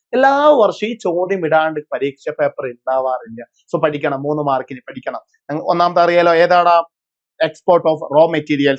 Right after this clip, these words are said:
സ-, അസംസ്കൃത വസ്തുക്കളുടെ, അസംസ്കൃത വസ്തുക്കളുടെ കയറ്റുമതി. പിന്നെ റെയിൽവേ വ്യാപനം, import of, ആ, expansion of railway. പിന്നെ ഏതാ പറയുന്നത്? import of machine made textiles, യന്ത്രനിർമ്മിത വസ്ത്രങ്ങളുടെ ഇറക്കുമതി.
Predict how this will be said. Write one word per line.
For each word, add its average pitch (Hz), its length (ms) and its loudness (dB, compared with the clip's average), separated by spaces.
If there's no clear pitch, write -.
സ-, - 120 -4
അസംസ്കൃത 151 680 -4
വസ്തുക്കളുടെ, 151 800 0
അസംസ്കൃത 151 480 -2
വസ്തുക്കളുടെ 151 760 2
കയറ്റുമതി. 131 600 -6
പിന്നെ 180 340 0
റെയിൽവേ 180 360 4
വ്യാപനം, 156 440 0
import 151 360 2
of, 143 180 -2
ആ, 135 340 4
expansion 151 560 -4
of 135 40 -12
railway. 135 360 -2
പിന്നെ 170 160 0
ഏതാ 160 160 6
പറയുന്നത്? 151 340 0
import 214 260 4
of 180 160 2
machine 185 260 -4
made 151 100 -2
textiles, 127 480 -8
യന്ത്രനിർമ്മിത 160 640 0
വസ്ത്രങ്ങളുടെ 135 840 -2
ഇറക്കുമതി. 123 680 -4